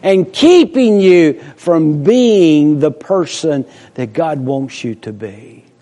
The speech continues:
I like what Micah said in chapter seven,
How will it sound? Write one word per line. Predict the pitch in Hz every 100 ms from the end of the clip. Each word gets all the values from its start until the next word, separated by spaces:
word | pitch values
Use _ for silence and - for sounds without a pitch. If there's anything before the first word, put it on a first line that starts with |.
| _ _ _ _ _ _ _ _ _ _ - -
I | 147 185
like | 196 196 196
what | 190 185
Micah | 175 170 196 - 156
said | 135 - 175 160
in | 151
chapter | 131 190 180 - 156
seven, | - 190 170 156